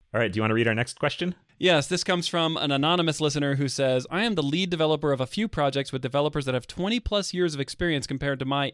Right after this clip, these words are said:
Speaker 2: eight years. I have been made lead of the projects, but I've never actually had management tell the team that I am the lead, or that I have any control whatsoever on the members of the team. Typical all of the responsibility, none of the power scenario.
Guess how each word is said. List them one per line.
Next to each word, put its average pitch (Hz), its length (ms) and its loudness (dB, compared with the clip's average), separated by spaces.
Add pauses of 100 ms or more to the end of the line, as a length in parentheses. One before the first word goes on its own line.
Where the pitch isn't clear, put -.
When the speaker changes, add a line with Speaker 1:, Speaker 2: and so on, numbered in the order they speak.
Speaker 2:
eight 208 220 -2
years. - 260 -12 (440)
I 151 100 4
have 190 120 4
been 220 140 2
made 208 180 4
lead 165 200 4
of 190 60 -2
the 196 60 -2
projects, 131 400 0
but 147 120 0
I've 156 100 0
never 202 200 0
actually 185 240 0
had 156 120 0
management 147 420 -4
tell 147 140 -2
the 139 80 -6
team 175 260 -2
that 131 160 0
I 131 120 0
am 135 120 0
the 139 60 0
lead, 214 340 0 (460)
or 202 260 2
that 147 120 4
I 139 120 4
have 139 420 2 (120)
any 175 460 0 (420)
control 151 920 -2 (260)
whatsoever 135 680 2
on 143 120 0
the 139 60 2
members 156 280 2
of 160 40 -2
the 165 60 0
team. 190 340 -2 (680)
Typical 202 580 2
all 202 200 6
of 185 80 2
the 190 80 2
responsibility, 151 680 2
none 139 160 0
of 143 60 -2
the 139 80 -2
power 127 260 0
scenario. 156 540 0